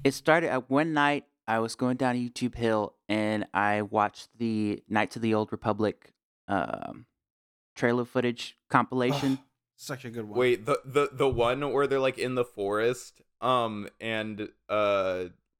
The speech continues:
Speaker 3: like, the guy's helmet gets knocked off
Speaker 1: Yeah.
Speaker 3: and stuff?
Speaker 1: Yeah.
Speaker 3: That one?
Speaker 1: The one with the twins
Speaker 3: Christian?
Speaker 1: as well.
Speaker 3: Okay, keep going. That, that was, like, fucking in high school watching that on my
Speaker 2: Mm-hmm.
Speaker 3: school laptop. I had that, um,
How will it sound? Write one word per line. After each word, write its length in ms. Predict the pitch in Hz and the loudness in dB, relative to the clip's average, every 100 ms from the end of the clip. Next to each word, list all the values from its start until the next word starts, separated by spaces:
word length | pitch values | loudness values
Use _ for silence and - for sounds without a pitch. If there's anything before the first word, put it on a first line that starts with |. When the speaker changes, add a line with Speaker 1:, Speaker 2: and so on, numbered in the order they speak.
| _ - | _ -4
Speaker 3:
like, 240 | 113 - | -4 -6
the 80 | 107 | -2
guy's 220 | 104 104 | -2 -2
helmet 320 | - 98 92 | -6 -10 -8
gets 180 | 110 - | -8 -8
knocked 260 | 113 107 - | -8 -8 -4
off 140 | 110 | 4
Speaker 1:
Yeah. 160 | 151 143 | 4 4
Speaker 3:
and 80 | 101 | 2
stuff? 360 | - 123 123 - _ - | -2 -2 -2 -6 _ -2
Speaker 1:
Yeah. 260 | 123 127 95 _ _ _ - | 2 4 2 _ _ _ -2
Speaker 3:
That 180 | 104 104 | 0 0
one? 300 | 135 147 147 | 0 -2 2
Speaker 1:
The 100 | 135 | 4
one 140 | 147 156 | 6 4
with 120 | 156 | 0
the 100 | 127 | -2
twins 440 | - 139 147 - | 0 2 4 2
Speaker 3:
Christian? 140 | 147 123 | 2 0
Speaker 1:
as 140 | 123 | 2
well. 460 | 120 123 131 147 147 _ - | 4 6 4 2 -6 _ -4
Speaker 3:
Okay, 360 | 127 131 110 82 _ _ _ _ | -2 0 0 -2 _ _ _ _
keep 200 | 143 - | -4 2
going. 360 | 135 117 107 104 | 2 2 0 0
That, 340 | 127 - 117 | 0 0 0
that 240 | 123 143 | 4 4
was, 240 | 170 180 160 | 2 0 2
like, 320 | 170 139 - _ _ _ | 2 2 -4 _ _ _
fucking 340 | 147 - 165 147 | 0 2 0 0
in 120 | 131 | -2
high 300 | - 127 139 | 0 2 2
school 400 | - - 160 156 | 0 0 2 4
watching 320 | 123 135 135 | 2 2 2
that 140 | 135 | 2
on 80 | 139 | 4
my 100 | 117 | 2
Speaker 2:
Mm-hmm. 60 | 110 | 0
Speaker 3:
school 500 | 107 - 131 135 139 | -4 -6 0 2 4
laptop. 560 | 113 107 123 - 156 - | 4 2 0 2 0 2
I 140 | 131 | 0
had 280 | 135 127 131 | 2 2 2
that, 380 | 175 180 170 - | 2 2 2 -2
um, 320 | 143 147 123 | 0 0 -2